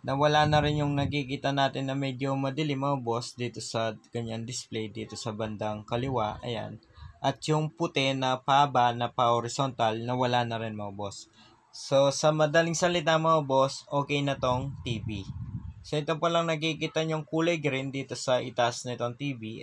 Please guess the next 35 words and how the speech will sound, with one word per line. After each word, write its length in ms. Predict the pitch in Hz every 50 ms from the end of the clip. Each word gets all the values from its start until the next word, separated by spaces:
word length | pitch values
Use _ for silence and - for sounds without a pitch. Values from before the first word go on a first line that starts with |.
| -
Ayan. 320 | 123 123 113 104 98 98 113 110 - _ _ _ _ _ _ _ _ _
At 160 | - 123 113 - _ _
yung 240 | - 107 113 110 110
kulay 400 | 110 - 131 139 143 143 147 147
pink 320 | - - 117 117 - - 101
dito 240 | 123 117 113 113 101 104
naman 320 | 117 120 120 117 110 110
sa 160 | - - 117 117
ibaba. 480 | 113 113 131 127 110 104 101 107 110 - - - - - - - -
So, 240 | - - - 151 156
wala 240 | 156 156 156 151 151
yan, 160 | 147 139 135
mga 160 | 135 127 123
boss. 400 | 117 113 117 110 110 - - - _ _ _ _ _ - -
Nakadetect 560 | 123 120 139 143 139 147 147 143 - 143 -
lang 240 | - 139 143 139 139
ng 320 | 143 139 139 139 139 139
magnet 400 | 147 151 151 135 127 123 123 123 - -
itong 480 | 123 123 - 127 120 120 127 127 127 120 - _ _ _ - -
tube 160 | - 123 113
na 160 | 120 120 117
nilagay 480 | 117 120 117 117 113 107 110 110 110 107
natin. 400 | 104 101 - - 107 101 95 -
Kaya 240 | 113 110 110 110
nagkaroon 480 | 110 110 107 - 113 107 107 107 104 104
ng 80 | 104 101 95
ganyan. 320 | 98 98 98 101 95 95 95
Pero 240 | - 117 123 127
madali 400 | 135 139 143 143 131 151 147 151
lang 240 | 151 147 147 143 143
naman 320 | 143 143 139 135 135 127 -
tanggalin 480 | 131 131 123 123 120 120 120 117 113
yan, 80 | 110 107
mga 160 | 110 104 101
boss. 480 | 95 101 98 95 - - - - _